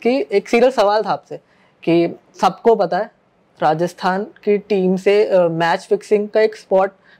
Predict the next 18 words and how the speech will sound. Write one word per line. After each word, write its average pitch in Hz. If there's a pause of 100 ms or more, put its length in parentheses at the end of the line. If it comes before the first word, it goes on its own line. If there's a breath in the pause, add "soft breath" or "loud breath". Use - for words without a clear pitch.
(100)
का 214
एक 240 (480)
मुद्दा 196
आया 180
था, 143 (880 soft breath)
उसमें 233
आपका 165
भी 190
नाम 160
शामिल 139
था, 156 (300)
उसके 269
बारे 233
में 233
कुछ 240 (200)
बताना 196
चाहेंगे 190
आप? 190